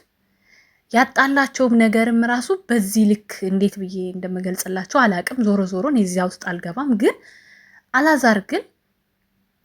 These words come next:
እንደ ማንኛውም ሰው አብራችሁ ቪዲዮ ሰራችሁ፣ የሆነ ነገር አሰብክ፣ አልሳካለ፣ ተለያያችሁ። በቃ ተለያዩ አይደለ? አሁን እኔ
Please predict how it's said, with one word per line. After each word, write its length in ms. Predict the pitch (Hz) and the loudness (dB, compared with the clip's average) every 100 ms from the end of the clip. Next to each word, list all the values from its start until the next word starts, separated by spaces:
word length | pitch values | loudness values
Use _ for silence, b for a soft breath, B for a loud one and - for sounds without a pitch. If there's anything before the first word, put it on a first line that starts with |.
| _ | _
እንደ 160 | 262 277 | 2 4
ማንኛውም 520 | 370 381 302 247 226 214 | 4 4 4 6 4 2
ሰው 160 | 311 403 | -2 -2
አብራችሁ 400 | 269 269 269 247 208 | -2 0 0 -2 -2
ቪዲዮ 240 | 202 196 180 | 0 -2 -4
ሰራችሁ፣ 580 | 170 156 165 - 320 415 _ _ _ _ _ _ _ _ - | -8 -10 -12 -8 -8 -8 _ _ _ _ _ _ _ _ 0
የሆነ 200 | 294 349 | 4 6
ነገር 260 | 320 254 226 | 4 4 2
አሰብክ፣ 400 | 190 - - 330 - | 0 -2 -4 -6 -4
አልሳካለ፣ 680 | 262 269 - 208 - 175 175 277 - - | -2 -2 -2 -6 -6 -8 -6 -6 -8 -2
ተለያያችሁ። 640 | 359 330 196 - - - - | 2 4 2 -2 -12 -14 -6
በቃ 200 | 247 - - _ _ _ _ _ - | -4 -4 -10 _ _ _ _ _ 0
ተለያዩ 360 | 311 302 180 185 | 4 4 2 -2
አይደለ? 280 | 180 220 311 554 _ _ _ _ _ _ _ _ _ - | -6 -2 -2 -4 _ _ _ _ _ _ _ _ _ 4
አሁን 180 | 359 | 4
እኔ 100 | 370 | 4